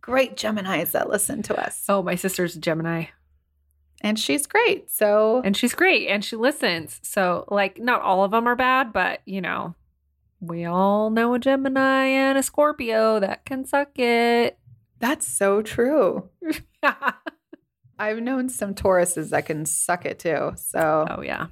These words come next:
Speaker 1: I think all around the board, there's people that can just suck
Speaker 2: Suck
Speaker 1: a
Speaker 2: it.
Speaker 1: duck. <laughs>
Speaker 2: Yeah.
Speaker 1: Yes. But you know what doesn't suck?
Speaker 2: What?
Speaker 1: Are all the people that have joined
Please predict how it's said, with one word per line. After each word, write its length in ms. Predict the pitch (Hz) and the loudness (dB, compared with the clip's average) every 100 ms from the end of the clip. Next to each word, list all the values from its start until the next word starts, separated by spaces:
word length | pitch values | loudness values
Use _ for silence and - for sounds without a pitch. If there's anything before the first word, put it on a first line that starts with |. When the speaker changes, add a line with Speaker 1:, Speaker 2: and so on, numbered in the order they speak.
| - - - | -14 -20 -12
Speaker 1:
I 40 | |
think 180 | 285 262 | -6 0
all 180 | 175 165 | 2 2
around 220 | 156 160 | 0 -2
the 60 | 160 | -2
board, 320 | 170 170 175 | 2 2 2
there's 180 | 180 - | -2 -6
people 280 | 196 196 | -6 -4
that 220 | 185 - - | -4 -6 -8
can 140 | 185 | -8
just 400 | 180 175 - - | -6 -6 -6 -4
suck 280 | 185 156 - _ _ | -2 -2 -6 _ _
Speaker 2:
Suck 260 | - 214 185 | -6 -4 -2
Speaker 1:
a 20 | 190 | -2
Speaker 2:
it. 240 | 202 190 - - - | -2 -2 -10 -10 -4
Speaker 1:
duck. 180 | 247 - | -4 -4
<laughs> 320 | - - 330 | -10 -8 -4
Speaker 2:
Yeah. 200 | 208 196 - | -2 -4 -4
Speaker 1:
Yes. 420 | 208 190 - - - - - - - - - - - | -4 -4 -4 -10 -18 -16 -14 -14 -16 -18 -18 -6 -2
But 220 | 226 - | -2 0
you 140 | 233 | 0
know 140 | 254 302 | 2 4
what 260 | 220 - | 2 2
doesn't 400 | 180 185 247 247 | 0 0 -2 -4
suck? 460 | - 294 302 - - _ _ _ _ _ _ | 0 2 2 -2 -12 _ _ _ _ _ _
Speaker 2:
What? 240 | 233 240 - _ _ _ _ _ - | -8 -8 -10 _ _ _ _ _ -4
Speaker 1:
Are 160 | 208 - | -4 0
all 220 | 208 226 | 0 0
the 120 | 269 | -2
people 680 | 285 220 196 190 196 214 233 202 | -4 -4 -2 2 4 4 2 0
that 220 | 202 196 | -2 -2
have 180 | - 220 | -4 -8
joined 440 | - 190 180 185 | -4 0 0 -2